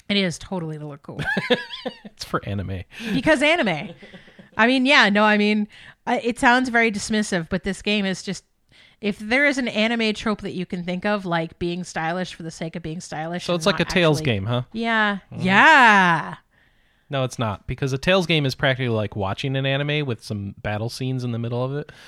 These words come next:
Speaker 1: Yeah, no, this is a lot more, this is a lot more. So they do introduce different types of,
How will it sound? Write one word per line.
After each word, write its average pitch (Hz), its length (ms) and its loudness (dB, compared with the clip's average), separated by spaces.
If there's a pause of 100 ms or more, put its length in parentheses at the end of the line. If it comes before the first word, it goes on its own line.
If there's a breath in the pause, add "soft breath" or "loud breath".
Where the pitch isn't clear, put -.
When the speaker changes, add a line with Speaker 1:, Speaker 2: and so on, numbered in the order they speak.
(100)
Speaker 1:
Yeah, 262 220 -2
no, 262 160 -4
this 277 220 -8
is 269 140 -6
a 269 60 -6
lot 240 260 -2
more, 196 640 -2
this 202 180 -14
is 196 100 -14
a 185 40 -10
lot 180 160 -6
more. 170 260 -10 (420 loud breath)
So 262 320 -2
they 277 200 -4
do 294 260 -4
introduce 269 420 -6
different 240 320 -6
types 202 400 -6
of, 226 260 -6